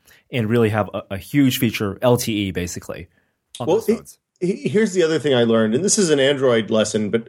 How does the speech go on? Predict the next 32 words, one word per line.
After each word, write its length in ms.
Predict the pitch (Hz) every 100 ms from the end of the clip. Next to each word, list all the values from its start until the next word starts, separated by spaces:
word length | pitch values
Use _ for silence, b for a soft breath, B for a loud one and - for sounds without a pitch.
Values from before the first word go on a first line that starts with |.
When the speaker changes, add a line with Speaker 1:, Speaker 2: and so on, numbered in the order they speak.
| B B B B
Speaker 2:
the 260 | - 139 143
people 320 | 165 196 208
I 80 | 190
know 220 | 170 165
who 120 | 147
bought 280 | 135 143 139
the 60 | 123
first 300 | - 135 135
wave 160 | 131
of 120 | 117 113
Android 340 | 110 104 95
phones, 240 | 98 92
the 100 | -
Droid 640 | 117 117 135 139 135 131 123
and 120 | 113
the 100 | 113
H 180 | 120 -
T 80 | 117
C 200 | 117 113
Incredible, 500 | 104 110 104 95 92
the 80 |
first 320 | 90 131 120 110
Incredible, 640 | 98 98 92 90 90 b b b b _
are, 560 | 123 131 127 123 120 117
um, 640 | 131 123 120 117 117 - _ _ _ _ _ _
and 260 | 156 190 185
again, 340 | 196 180 190
anec-, 340 | 160 185 175 156
this 100 | 170
is 80 | 185
all 220 | 185 160
anecdotes, 580 | 139 131 120 120 117